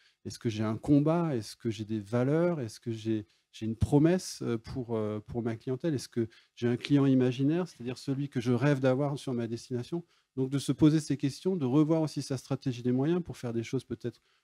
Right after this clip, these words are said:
plus économiques et, et plus puissantes, euh, d'investir plutôt sur les contenus que sur les canaux.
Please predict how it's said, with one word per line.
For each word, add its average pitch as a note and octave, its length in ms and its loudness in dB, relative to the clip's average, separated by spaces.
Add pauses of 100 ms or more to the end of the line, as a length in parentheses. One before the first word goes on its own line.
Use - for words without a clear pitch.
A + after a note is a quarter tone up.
(100)
plus B2+ 220 -4
économiques D#3 600 2
et, A#2+ 80 0 (100)
et A#2+ 100 -4
plus - 200 -6
puissantes, F#3 680 -2 (440)
euh, A#2+ 60 -2
d'investir B2+ 500 2
plutôt - 240 -6
sur B2 160 -2
les B2 120 0
contenus D#3 600 6
que B2+ 100 -4
sur A2+ 220 -6
les A2+ 100 -2
canaux. E3 400 2